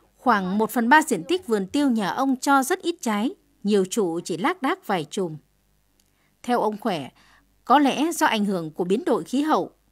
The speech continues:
mưa nắng thất thường đã ảnh hưởng đến quá trình sinh trưởng và phát triển của cây. Thêm vào đó, vì không thuê được nhân công thu hái, nên thời gian thu hoạch kéo dài,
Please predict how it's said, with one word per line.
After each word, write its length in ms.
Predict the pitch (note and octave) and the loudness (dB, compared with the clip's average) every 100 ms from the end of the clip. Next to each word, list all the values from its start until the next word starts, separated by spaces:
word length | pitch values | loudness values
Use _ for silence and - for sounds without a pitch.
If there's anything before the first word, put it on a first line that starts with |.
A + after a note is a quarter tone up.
| _ | _
mưa 220 | G3+ B3+ | 0 2
nắng 240 | A#3+ G#3 C4+ | 2 0 -2
thất 140 | F#4 - | -4 -4
thường 280 | A#3 F#3+ E3 - - _ | -2 0 -4 -12 -20 _
đã 300 | G#3+ G3+ D4+ - | 0 2 2 -2
ảnh 140 | F#3+ | -2
hưởng 300 | G#3+ F3+ F3+ | -2 -2 -2
đến 200 | F#3 C4+ | -2 -2
quá 200 | - G#3+ | -2 -4
trình 200 | - G#3+ | 0 -2
sinh 200 | F#3+ D#4 D#4+ | -2 -4 -2
trưởng 300 | A3+ E3+ D#3+ | -2 -2 -6
và 100 | E3 | -6
phát 220 | - E4+ | -6 -4
triển 200 | G#3 D#3 | -6 -6
của 140 | F3 | -8
cây. 320 | D#3 A#3+ A#3+ A#3+ _ G3+ F#3 _ _ - - - _ _ - | -6 -2 0 -2 _ -20 _ _ _ -20 -20 -20 _ _ 0
Thêm 160 | A#3+ | 0
vào 180 | G3+ F3+ | 0 -4
đó, 400 | D3+ E3 F3 D#4 D#4 | -2 -4 -2 -4 -4
vì 180 | A#3 F3+ | -4 -4
không 260 | - D4 C4+ | 0 0 2
thuê 200 | D4 C#4+ | 2 2
được 220 | G#3 - | 0 0
nhân 200 | A#3 C#4 | 0 0
công 180 | C4 C#4 | 2 0
thu 160 | C#4+ C4 | 0 -2
hái, 360 | A3 G3 E4 F#4 _ _ _ | -2 -2 -4 -8 _ _ _
nên 280 | A3 A#3+ A#3 | 0 2 2
thời 200 | G#3+ G3 | -2 -6
gian 200 | D#3+ C4+ | 0 0
thu 180 | C4 C#4 | 0 -2
hoạch 120 | G#3+ - | -2 -6
kéo 160 | F#3 B3 | -6 -6
dài, 380 | C4 G3+ E3 | -4 -4 -4